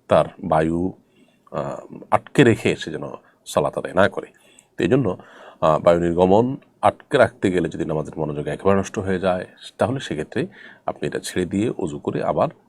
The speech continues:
নামাজ পড়বেন, বা যেখানে নামাজ ছুটেছে অজু করে এসে ওখান থেকে আপনি কন্টিনিউ করতে পারবেন।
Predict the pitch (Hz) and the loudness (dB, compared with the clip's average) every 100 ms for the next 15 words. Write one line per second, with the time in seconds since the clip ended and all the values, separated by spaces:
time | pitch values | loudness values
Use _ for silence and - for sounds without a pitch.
0 | _ 82 73 - 92 64 76 80 82 - | _ -4 -4 0 0 0 0 0 -2 -4
1 | 123 147 - 90 78 - 113 113 151 - | -4 -4 -6 -4 -4 -6 -8 -4 -4 -2
2 | 82 76 90 90 - - 147 131 92 80 | -4 -2 -4 -4 -2 -2 -2 -4 -4 -4
3 | - 76 73 65 92 - - 65 62 | -6 -12 -10 -6 -8 -8 -4 -4 -6